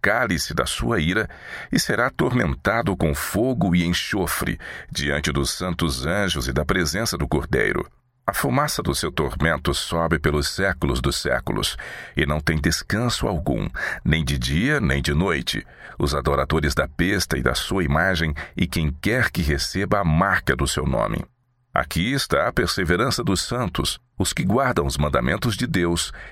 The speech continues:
e a fé em Jesus. Apocalipse quatorze, de nove a doze.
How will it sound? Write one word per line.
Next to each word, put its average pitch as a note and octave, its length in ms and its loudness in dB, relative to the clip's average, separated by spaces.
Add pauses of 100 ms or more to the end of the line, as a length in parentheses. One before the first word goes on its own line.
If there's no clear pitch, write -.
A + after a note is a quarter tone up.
e A2 120 2
a D3 80 0
fé D2+ 480 2
em D2 120 2
Jesus. D2 680 -2 (520)
Apocalipse - 600 0
quatorze, E2+ 640 0
de D#2 100 -2
nove B1 340 2
a C2+ 40 4
doze. B1+ 440 0